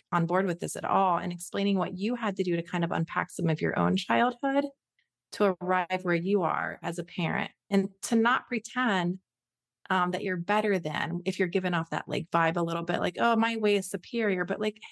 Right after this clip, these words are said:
hey, I had to actually do some work. And if you wanna talk about your childhood a little bit, and that's not often something we do with our spouses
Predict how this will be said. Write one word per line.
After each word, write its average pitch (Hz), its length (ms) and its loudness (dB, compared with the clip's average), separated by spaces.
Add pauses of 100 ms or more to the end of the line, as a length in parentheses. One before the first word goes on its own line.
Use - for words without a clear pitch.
hey, - 220 -6
I 254 100 2
had 302 160 -2
to - 100 0
actually 196 280 0
do 180 100 0
some 175 240 -2
work. 190 440 0 (420)
And 196 120 0
if 196 120 -2
you 226 80 2
wanna 220 160 2
talk 208 300 -2
about 175 420 -2 (360)
your 226 180 0
childhood 170 420 0
a 170 60 4
little 165 180 0
bit, 160 360 0 (460)
and 208 120 2
that's 220 160 0
not 214 120 2
often 196 220 -2
something 175 300 -2
we 156 100 0
do 180 140 2
with 185 120 2
our 165 100 -4
spouses - 500 -6